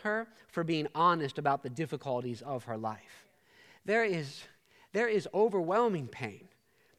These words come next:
in the loss of a loved one and in many of life's trials. And Christians are not those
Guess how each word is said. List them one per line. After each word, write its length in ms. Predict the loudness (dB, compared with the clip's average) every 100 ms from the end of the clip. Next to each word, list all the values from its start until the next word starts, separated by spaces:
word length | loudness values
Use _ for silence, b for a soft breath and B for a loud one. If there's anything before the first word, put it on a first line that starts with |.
| -2
in 120 | 0
the 100 | 4
loss 340 | 6 6 4
of 160 | -2 0
a 40 |
loved 380 | 4 6 6 4
one 240 | -4 -2 0
and 300 | 4 4 4
in 360 | 2 2 2
many 320 | 2 4 2
of 260 | 0 0 0
life's 340 | 2 0 0
trials. 560 | -6 0 2 2 -2 -6 B B B
And 240 | 4 4 -4 b
Christians 720 | -4 0 2 2 2 2 0 0
are 180 | 4 4
not 460 | 8 8 8 6
those 400 | 6 6 4 -2